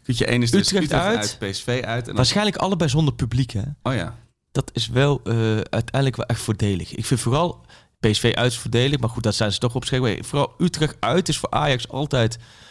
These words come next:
Speaker 2: met publiek, hè. Dan worden
Speaker 1: Ja.
Speaker 2: die spelers helemaal, oh, helemaal
Speaker 1: Benut,
Speaker 2: opgezweept.
Speaker 1: ja.
Speaker 2: En ik merkte vorig jaar in een lege, eh, Galgenwaard dat dat wel echt een, eh, verschil is, ja.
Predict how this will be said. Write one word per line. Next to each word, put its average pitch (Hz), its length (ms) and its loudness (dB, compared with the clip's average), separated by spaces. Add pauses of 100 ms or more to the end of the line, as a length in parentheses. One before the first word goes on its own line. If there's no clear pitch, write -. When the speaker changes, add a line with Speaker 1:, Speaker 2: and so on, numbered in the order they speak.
(180)
Speaker 2:
met 123 200 2
publiek, 127 460 2
hè. 131 140 4
Dan 131 120 2
worden 123 200 4
Speaker 1:
Ja. 120 60 2
Speaker 2:
die 117 80 0
spelers 139 300 0
helemaal, 135 340 2
oh, 117 280 -2
helemaal 110 320 0
Speaker 1:
Benut, - 140 -2
Speaker 2:
opgezweept. 143 640 2
Speaker 1:
ja. 90 60 -10 (640)
Speaker 2:
En 147 160 4
ik 139 120 4
merkte 139 260 2
vorig 135 280 2
jaar 147 260 2
in 151 100 0
een 143 100 2
lege, 143 420 2
eh, 139 240 0
Galgenwaard 135 540 0
dat 120 100 -2
dat 123 140 0
wel 127 160 0
echt 120 220 -2
een, 120 140 0
eh, 117 140 4
verschil 110 340 -2
is, - 160 -6
ja. - 100 -10